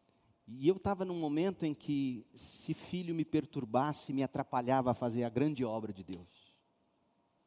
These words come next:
E aí o menino entrava no quarto com aquela fraldinha já carregada de excrementos, e eu dizia: "Papai tá estudando, papai tá lendo a Bíblia." Um dia ele entrou com a bibliazinha dele, infantil, ilustrada,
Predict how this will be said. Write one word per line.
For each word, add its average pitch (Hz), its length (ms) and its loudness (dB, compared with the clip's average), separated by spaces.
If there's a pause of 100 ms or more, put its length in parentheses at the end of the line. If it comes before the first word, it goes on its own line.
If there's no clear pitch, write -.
(640)
E 113 60 -6
aí 113 60 -2
o 117 40 -2
menino 131 260 0
entrava 135 320 -2
no 127 120 -4
quarto 139 340 0
com - 60 -8
aquela 123 240 -2
fraldinha 123 500 -4
já 113 140 -2
carregada 127 720 -2
de 113 300 -2
excrementos, 120 920 -4 (760)
e 117 280 -2
eu 127 80 4
dizia: 113 340 0 (160)
"Papai 151 260 6
tá 175 120 6
estudando, 139 500 4
papai 165 260 -2
tá - 80 4
lendo 170 200 6
a 165 40 6
Bíblia." 107 400 0 (2750)
Um 120 120 -6
dia 120 140 2
ele 135 100 0
entrou 135 320 0
com - 80 -8
a 123 40 -6
bibliazinha 113 560 -4
dele, 113 280 -2
infantil, 113 520 -6
ilustrada, 123 840 -4